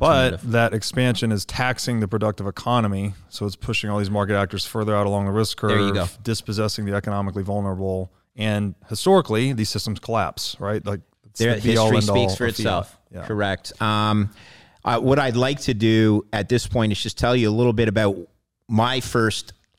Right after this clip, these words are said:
Speaker 1: you know, welcome to the financial system. Um, I mentioned to our guys here, uh, you know, I'm a Canadian. I went down to the U S to, uh, t-, to do an M B A.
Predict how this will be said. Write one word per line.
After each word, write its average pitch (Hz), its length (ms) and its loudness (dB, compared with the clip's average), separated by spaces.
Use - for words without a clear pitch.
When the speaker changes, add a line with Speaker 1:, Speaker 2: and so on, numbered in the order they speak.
Speaker 1:
you 98 200 -2
know, 107 320 2
welcome 117 460 0
to 117 140 0
the 107 80 2
financial 110 520 -2
system. 107 580 -4
Um, 117 480 0
I 127 540 0
mentioned 117 400 -2
to 120 140 2
our 110 140 2
guys 113 320 0
here, 110 420 2
uh, 104 320 0
you 110 100 0
know, 113 80 4
I'm 110 160 2
a 117 40 0
Canadian. 117 580 0
I 104 80 0
went 107 220 2
down 107 280 0
to 113 120 -2
the 101 120 0
U 107 200 2
S - 280 -2
to, 107 340 0
uh, 98 340 2
t-, - 180 -16
to - 180 -2
do 110 220 2
an 107 80 4
M 110 140 0
B 107 160 0
A. 110 220 -2